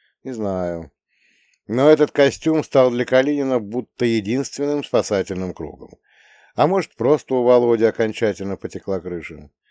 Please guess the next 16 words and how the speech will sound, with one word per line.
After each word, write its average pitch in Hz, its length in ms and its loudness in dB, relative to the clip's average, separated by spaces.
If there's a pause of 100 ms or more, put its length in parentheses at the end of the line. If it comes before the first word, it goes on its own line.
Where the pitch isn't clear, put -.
(400)
Это 143 220 4
ведь 147 100 4
ясно, 147 460 2
нормальный 131 500 4
человек 117 540 2
с - 100 -8
адекватными 110 800 0
мозгами 107 600 0
не 107 160 -2
полез 123 480 2
бы 85 180 -10
в - 60 -14
столь 101 280 -6
дурно 104 600 -2 (260)
пахнущую 104 640 -2
историю. - 600 -10